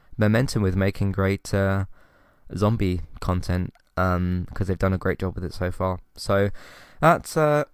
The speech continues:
<clears throat> that's mostly of what I've got for the spoiler-free section, I suppose. I, I suppose the other, the other thing I wanted to mention is something else that I kinda look out for, which I haven't really mentioned yet,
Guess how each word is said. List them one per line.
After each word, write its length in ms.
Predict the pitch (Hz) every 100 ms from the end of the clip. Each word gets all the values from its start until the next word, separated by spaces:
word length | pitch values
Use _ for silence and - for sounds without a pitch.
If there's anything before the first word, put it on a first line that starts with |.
| -
<clears throat> 680 | 214 147 113 - - _ -
that's 160 | 180
mostly 460 | 196 190 202 - 165
of 120 | 151
what 140 | 143 117
I've 80 |
got 180 | - 120
for 80 | -
the 120 | 117
spoiler-free 960 | - - 120 110 107 101 - - - 113
section, 320 | - 104 -
I 40 | 101
suppose. 460 | 104 - 95 101
I, 280 | 117 69 104
I 20 |
suppose 240 | 143 180 156
the 60 |
other, 200 | 147 139
the 120 | 120
other 120 | 135 127
thing 120 | 127
I 60 |
wanted 140 | 110 98
to 60 |
mention 420 | 101 98 - 104 98
is 340 | 95 95 - - - - -
something 380 | - 156 156 147
else 180 | 131 127
that 100 | -
I 40 |
kinda 240 | 110 110 101
look 200 | 101 -
out 140 | 95
for, 180 | - 98
which 140 | 95
I 40 | 98
haven't 180 | 98 95
really 140 | 92
mentioned 380 | 95 98 - 95
yet, 240 | 95 90